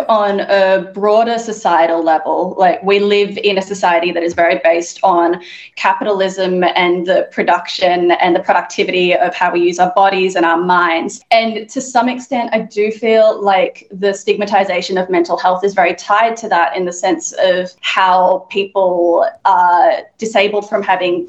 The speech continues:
you know, productive output, productive work output when they have, uh, certain mental health conditions compared to others. And I think that's definitely a part of it. I also think that there is so much space that's taken up by the dialogue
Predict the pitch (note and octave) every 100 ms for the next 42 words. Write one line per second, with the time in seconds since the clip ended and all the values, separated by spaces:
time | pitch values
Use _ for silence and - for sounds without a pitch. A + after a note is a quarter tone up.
0 | - A3 F#3 F3+ - E3 D#3+ G3 F3+ F3
1 | D#3+ - F#3 - - D#3 G3 F3 F3+ D#3+
2 | - G3 - F3+ E3+ E3 D#3+ E3+ E3 A3
3 | - F3+ F3 E3+ - - F#3+ E3+ E3+ E3+
4 | - D3 C#3+ - F3 E3+ - E3+ F3 F#3+
5 | F#3 F3+ - F#3 F3 - G#3 G3 - _
6 | _ _ - G#3 F3+ G#3+ A#3 A3+ F#3+ -
7 | G3 F3+ F3 F3 F3 F3 F3 E3 - A3+
8 | A#3 C4 C#4+ D4+ D4 B3+ A3+ A3+ - -
9 | G3+ A3 A3 G#3+ G#3 - - - - -
10 | - _ G3 A3+ G#3+ - A3+ - A3 A3
11 | - - F#3+ F#3 E4+ - - - A3+ -
12 | A3 G#3 G3+ E3+ - F#3+ F#3 G3 F3 F3
13 | F3 F3+ F3+